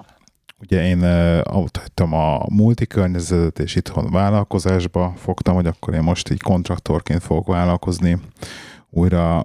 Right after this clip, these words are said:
Speaker 2: visszatérve a gyökereimhez,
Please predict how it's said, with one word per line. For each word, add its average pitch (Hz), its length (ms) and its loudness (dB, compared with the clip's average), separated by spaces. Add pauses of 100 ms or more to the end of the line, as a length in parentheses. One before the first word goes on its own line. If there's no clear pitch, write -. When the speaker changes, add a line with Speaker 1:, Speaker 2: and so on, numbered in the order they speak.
Speaker 2:
visszatérve 87 1120 0
a 85 320 2 (120)
gyökereimhez, 87 1200 0